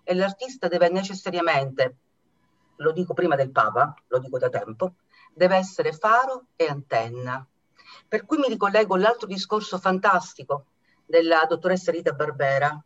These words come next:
eh, che ci ha raccontato di questi ragazzi anche, eh, delle scuole, no? Dentro le carceri, sono ragazzi che vengono da,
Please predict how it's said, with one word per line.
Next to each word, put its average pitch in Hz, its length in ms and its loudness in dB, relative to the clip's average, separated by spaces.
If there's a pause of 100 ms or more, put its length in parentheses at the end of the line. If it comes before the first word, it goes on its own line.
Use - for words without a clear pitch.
(480)
eh, 170 340 2
che 190 140 -8
ci 190 120 -2
ha 180 40 6
raccontato 175 640 2
di 156 100 -6
questi 175 300 -4
ragazzi 170 560 2
anche, 156 500 -2 (220)
eh, 147 240 -2
delle 160 240 2
scuole, 165 480 6
no? 254 400 0
Dentro 160 500 0
le 156 140 0
carceri, 180 720 0
sono 180 240 -4
ragazzi 180 340 2
che 170 140 2
vengono 170 400 0
da, 156 280 2